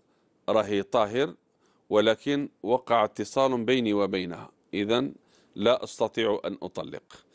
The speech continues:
متى أطلق؟ إذا كانت في دورتها، يستنى حتى تكمل الدورة نتاعها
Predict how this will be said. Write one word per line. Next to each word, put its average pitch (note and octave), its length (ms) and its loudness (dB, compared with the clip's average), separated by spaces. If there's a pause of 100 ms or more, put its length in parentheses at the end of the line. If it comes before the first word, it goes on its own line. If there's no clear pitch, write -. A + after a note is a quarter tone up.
(240)
متى D3 320 0
أطلق؟ F#2 480 -2 (1200)
إذا A2 260 4
كانت D3+ 360 2
في C#3 160 2
دورتها، G2+ 720 0 (440)
يستنى G#2+ 1000 0
حتى - 520 -2
تكمل B2+ 580 0
الدورة G#2 500 2
نتاعها B2+ 760 -2